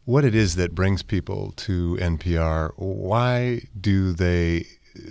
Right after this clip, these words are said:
have such great, almost, um,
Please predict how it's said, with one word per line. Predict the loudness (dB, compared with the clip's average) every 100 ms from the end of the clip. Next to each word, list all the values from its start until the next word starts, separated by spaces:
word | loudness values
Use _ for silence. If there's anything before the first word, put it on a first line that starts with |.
| -14
have | -4 -2 0 -2 -6
such | -2 -2 -2 -14 -18
great, | -4 0 0 -2 -16 -20 _ _ _ _
almost, | -2 2 0 -2 -6 -12 -10
um, | -4 -2 0 -2